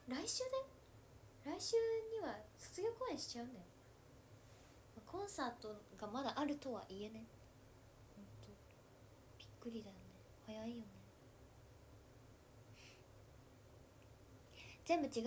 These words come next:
うポーズと聞いてからチェックしてる。わ、厳しい、厳しい。でもちゃんと違うポーズするようにしてるよ。頑張ってるよ。<laughs> 頑張ってるよ。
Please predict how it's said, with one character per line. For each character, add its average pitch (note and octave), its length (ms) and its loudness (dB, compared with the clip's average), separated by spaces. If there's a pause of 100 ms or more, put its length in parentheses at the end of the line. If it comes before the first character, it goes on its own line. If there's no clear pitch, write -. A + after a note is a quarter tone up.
う C4+ 80 4
ポ D#4+ 100 8
ー D4 60 10
ズ A#3 60 2
と G#3+ 80 2
聞 G#3 160 2
い A3+ 40 2
て A#3+ 100 4
か G#3+ 100 2
ら G3 60 2
チ B3+ 120 4
ェ B3+ 60 2
ッ - 40 -2
ク A3+ 80 2
し A3 60 2
て G3 100 4
る。 F#3 100 2
わ、 - 180 8 (260)
厳 D#4 220 8
し D#4+ 180 8
い、 D4 60 4
厳 D4 220 8
し D4 200 4
い。 A3 80 0 (160)
で C#4 80 10
も B3 80 6
ち B3+ 100 8
ゃ F#4 40 12
ん F4+ 60 4
と F#4+ 60 8
違 F#4 140 8 (100)
う F#4 60 10
ポ F#4+ 100 8
ー E4+ 40 10
ズ B3+ 100 8
す A#3 140 10
る B3 60 6
よ C4+ 80 6
う - 20 2
に A3 100 0
し - 80 -2
て A3+ 120 -2
る A#3 100 0
よ。 C4+ 80 0 (220)
頑 C#4 140 0
張 D4 60 0
っ D4 40 0
て G#3 120 -2
る - 120 -4
よ。 A#3+ 60 -4 (480)
<laughs> - 40 2 (3000)
頑 C4+ 100 -8
張 C#4 40 -4
っ - 40 -6
て - 120 -8
る - 60 -14
よ。 - 60 -12